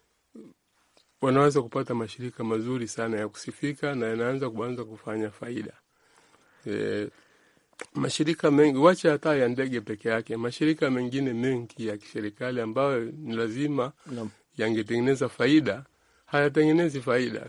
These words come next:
Speaker 1: Sasa unajiuliza kwa nini? Kama hayo hawezi,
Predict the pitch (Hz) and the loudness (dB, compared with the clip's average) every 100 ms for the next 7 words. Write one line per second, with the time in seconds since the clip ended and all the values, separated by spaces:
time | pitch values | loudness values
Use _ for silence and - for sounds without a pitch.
0 | - 131 127 127 110 113 110 113 123 127 | -6 -6 -4 -4 -4 -4 -2 -4 -4 -2
1 | 110 113 113 110 - 156 151 165 165 139 | 0 0 0 -2 0 2 4 6 6 6
2 | 123 127 135 170 165 170 | 2 2 2 2 2 -4